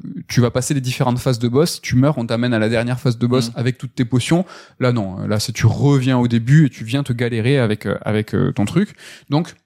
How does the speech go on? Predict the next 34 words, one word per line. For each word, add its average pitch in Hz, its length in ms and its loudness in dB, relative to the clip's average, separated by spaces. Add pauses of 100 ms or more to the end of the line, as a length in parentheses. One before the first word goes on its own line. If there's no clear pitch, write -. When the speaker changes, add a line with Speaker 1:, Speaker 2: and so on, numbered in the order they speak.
(300)
Speaker 1:
ce - 160 -6
système - 540 -2
à 113 40 0
la 107 120 2
Souls 160 280 2
avec 113 200 -2
ses, 110 360 2
ses, 113 200 -2
ses 113 140 -2
fioles, 156 340 2 (100)
ses, - 200 -12
ses, 101 240 -4
ses, 98 200 -4
ses 98 340 0
objets 123 260 0
de 120 60 -2
santé, 135 360 2 (460)
bah, 117 100 0
c'est 117 100 2
un 113 60 4
système 151 300 0
qui 131 100 -4
va 110 80 0
engendrer 117 380 2
forcément, 139 420 2
bah, 117 140 2
des 117 120 -2
combats 120 420 0
plus - 140 -2
longs, 143 140 -2 (200)
plus 123 140 4
intenses, 117 400 2
plus - 160 -8
tendus. 123 380 4